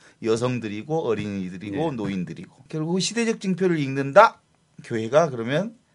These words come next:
Speaker 1: 결국은 가난한 사람들의 현장을 외면할 수 없고, 가난한 사람들에게 가야 하고, 가난한 사람들의 이 먼지의 손을 같이 함께 묻히고 그들과 함께 얘기한다. 이런 측면에서 우리의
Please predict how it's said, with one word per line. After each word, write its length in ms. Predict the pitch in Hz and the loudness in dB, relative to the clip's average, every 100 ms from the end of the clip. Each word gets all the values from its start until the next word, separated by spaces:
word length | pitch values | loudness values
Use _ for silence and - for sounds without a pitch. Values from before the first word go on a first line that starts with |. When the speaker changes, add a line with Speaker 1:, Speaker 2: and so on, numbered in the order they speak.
| _ _ _ _ _ _ - | _ _ _ _ _ _ -14
Speaker 1:
결국은 340 | - 143 127 | -2 0 0
가난한 440 | 117 120 123 120 | 0 2 4 2
사람들의 580 | 117 113 110 107 92 104 | 0 -2 -2 -4 -6 -6
현장을 720 | 131 156 147 147 139 127 196 247 | -4 -4 0 2 2 2 0 0
외면할 440 | 151 117 104 90 | 0 0 -4 -6
수 200 | 85 - | -8 -10
없고, 480 | 82 - - 160 190 | -12 -12 -12 -10 -10
가난한 400 | 120 113 117 110 | -6 -4 -2 -4
사람들에게 560 | 107 95 98 95 151 | -6 -6 -8 -8 -4
가야 300 | 202 120 101 | 0 2 2
하고, 440 | 95 87 87 147 151 - - - | 0 -2 -4 -6 -6 -14 -20 -4
가난한 400 | 131 139 139 135 | 0 2 0 -2
사람들의 600 | 127 123 117 117 123 123 - | -2 -2 -4 -4 -4 -6 -14
이 160 | 92 98 | -10 -4
먼지의 540 | 101 113 120 117 123 | 2 2 0 0 0
손을 400 | 123 180 190 233 - - - | 0 0 0 -2 -6 -20 -20
같이 300 | - 123 - | -2 -2 -2
함께 280 | 127 117 110 | -6 -6 -8
묻히고 680 | 98 87 - - 104 139 147 | -8 -10 -14 -14 -6 -6 -6
그들과 360 | 76 90 90 | -12 -14 -14
함께 280 | 90 - 98 - | -16 -16 -18 -14
얘기한다. 580 | 87 87 90 95 90 87 - - - - | -14 -14 -16 -16 -16 -16 -20 -20 -16 -8
이런 360 | 117 190 269 | 0 2 2
측면에서 680 | 277 - 208 190 170 160 147 - - | 0 -2 2 2 4 2 2 -4 -14
우리의 560 | 131 139 139 135 131 | -8 -2 2 2 0